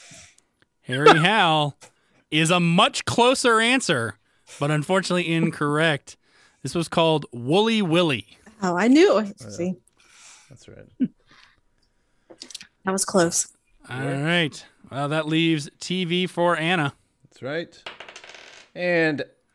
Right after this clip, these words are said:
Speaker 3: the final decade of round two is going to be the eighties.
Speaker 1: Mary Beth and Christine were the first names of what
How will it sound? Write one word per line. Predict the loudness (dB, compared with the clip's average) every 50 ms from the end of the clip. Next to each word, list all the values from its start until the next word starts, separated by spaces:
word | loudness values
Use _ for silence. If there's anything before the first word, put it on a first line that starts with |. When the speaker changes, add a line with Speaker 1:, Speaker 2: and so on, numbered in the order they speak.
| _ _ _ _ _ _ -14
Speaker 3:
the | -10 -8 -8 -8 -8 -6
final | -6 -6 -6 -4 -4
decade | -4 -4 -4 -4 -8 -8
of | -6 -6
round | -6 -6 -6 -6
two | -6 -6 -6
is | -6 -6
going | -8 -8 -8 -8
to | -10 -10
be | -10 -10 -10
the | -10 -12 -12 -8
eighties. | -6 -4 -4 -4 -4 -6 -8 -12 -14 -18 -20 -20 -20 _ -12
Speaker 1:
Mary | -6 -2 0 0 2 2 2 0 2
Beth | 2 2 2 2 0 -2 -4 _ -8
and | -6 -6 -6
Christine | -6 -4 -2 -2 -2 -2 -6 -4 -2 -2 0 -2 -2 -4 -8 -10 -12 _ _ _ _ _ _ _ -8
were | -6 -4 -4
the | -4 -6
first | -6 -4 -2 0 0 0 -2 -2 0
names | 0 0 0 0 -2 -2 -4 -6 -8 -10 -14 -18 _ _ -8
of | -6 -6 -6
what | -6 -4 -2 0 0 -2